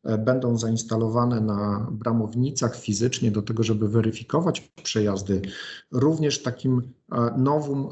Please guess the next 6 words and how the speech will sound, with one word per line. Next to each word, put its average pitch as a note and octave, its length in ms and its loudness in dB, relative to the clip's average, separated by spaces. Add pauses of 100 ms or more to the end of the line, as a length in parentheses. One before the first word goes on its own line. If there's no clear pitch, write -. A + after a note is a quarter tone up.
są - 460 0
samochody C3 680 2
osobowe A#2+ 680 2
z - 160 -2
zainstalowanymi A#2 1000 0
kamerami, A#2 760 0